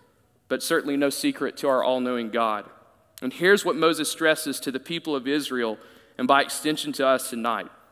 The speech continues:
So read with me. "Cursed be anyone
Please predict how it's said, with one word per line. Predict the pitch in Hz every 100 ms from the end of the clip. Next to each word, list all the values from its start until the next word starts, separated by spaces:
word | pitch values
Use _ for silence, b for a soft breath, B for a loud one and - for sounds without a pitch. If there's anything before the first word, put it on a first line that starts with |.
| _ _ -
So | 123
read | 117 143 120
with | 113
me. | 101 101 - _ _ _ _ _ _ _ _ _ _ - b b b b b _ _ _ _ _ _ _ _
"Cursed | - 190 190 - 107 - - - _ _ -
be | 135 147 147
anyone | 160 160 127 104 92